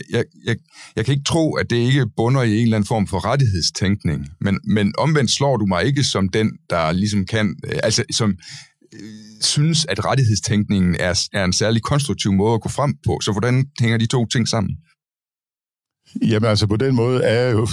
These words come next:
Speaker 2: faktisk så gammel, at jeg er barn af ungdomsoprøret, og, og jeg er ikke, ikke barn af otteogtres-oprøret, men af syvogtres-oprøret. Og det var et oprør, der handlede om,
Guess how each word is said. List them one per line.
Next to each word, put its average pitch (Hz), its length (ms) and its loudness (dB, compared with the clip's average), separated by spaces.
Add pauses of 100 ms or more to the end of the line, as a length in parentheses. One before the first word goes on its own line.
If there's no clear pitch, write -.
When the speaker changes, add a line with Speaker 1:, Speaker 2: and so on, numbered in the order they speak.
(140)
Speaker 2:
faktisk 113 360 0
så 110 100 0
gammel, 104 400 2
at 90 140 4
jeg 92 140 4
er 87 40 2
barn 101 280 2
af 87 80 2
ungdomsoprøret, 87 880 2
og, 92 200 2
og 101 180 2
jeg 98 140 4
er 92 80 4
ikke, 127 560 0
ikke 131 260 0 (240)
barn 101 320 2
af 90 100 2
otteogtres-oprøret, 95 1400 0
men 90 140 2
af 90 80 2
syvogtres-oprøret. 92 1300 0
Og 98 100 0
det 135 120 2
var 139 140 2
et 87 100 0
oprør, 101 360 2
der 82 100 0
handlede 101 340 4
om, 95 160 2